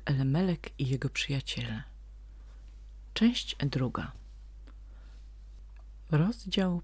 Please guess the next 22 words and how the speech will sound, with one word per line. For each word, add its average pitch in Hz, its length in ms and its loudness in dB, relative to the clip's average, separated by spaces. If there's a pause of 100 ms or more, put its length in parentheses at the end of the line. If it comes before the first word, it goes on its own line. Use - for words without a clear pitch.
piąty. 131 520 0 (1040)
Jak 160 220 6
z - 100 -2
kogutem 151 600 4
na 139 180 4
kościele 269 600 4 (380)
spotkał - 720 2
się 143 260 4
raz 135 340 2 (220)
Elemelek. 131 880 4 (1200)
Miał 302 200 10
wróbelek 196 500 8
Elemelek 147 840 4 (340)
cioć, - 460 2
babć 156 600 2
oraz 139 300 2
wujków 143 420 4
wiele. 113 340 2 (640)
Wujek 156 340 10
mieszkał 151 400 6
na 151 140 8
rozstaju, 147 580 4